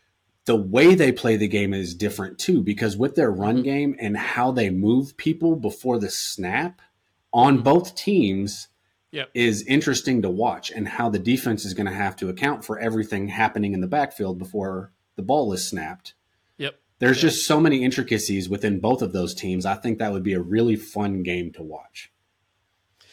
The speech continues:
Speaker 2: Yeah, and I, I think that's who I would have gone with too. I think if, if everybody's healthy on that Dolphins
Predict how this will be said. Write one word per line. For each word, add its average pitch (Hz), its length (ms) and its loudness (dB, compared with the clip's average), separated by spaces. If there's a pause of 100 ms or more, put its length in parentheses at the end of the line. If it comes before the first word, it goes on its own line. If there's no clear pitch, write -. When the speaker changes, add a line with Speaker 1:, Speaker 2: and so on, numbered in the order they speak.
Speaker 2:
Yeah, 214 180 4
and 202 80 2 (260)
I, 220 240 0
I 208 40 0
think 208 200 -4
that's 202 180 0
who 180 120 -4
I 175 80 2
would 165 120 -4
have 147 60 -8
gone 151 160 -2
with 135 140 -10
too. 147 220 -8
I 139 100 -4
think 175 200 -8
if, 151 200 -8
if 151 140 -12
everybody's 247 440 -2
healthy 208 320 -4
on 165 180 -4
that 165 220 -4
Dolphins 160 560 -10